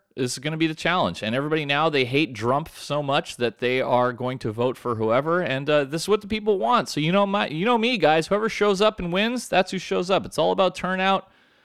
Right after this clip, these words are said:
and that's what it is. So, and Virginia was not the only place.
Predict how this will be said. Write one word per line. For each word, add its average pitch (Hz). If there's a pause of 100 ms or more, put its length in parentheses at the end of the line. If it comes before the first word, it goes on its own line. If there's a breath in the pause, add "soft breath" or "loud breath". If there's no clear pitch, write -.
(600 soft breath)
and 160
that's 160
what 151
it 123
is. 82 (280)
So, 127
and 120
Virginia 170
was 139
not 147
the 127
only 135
place. 87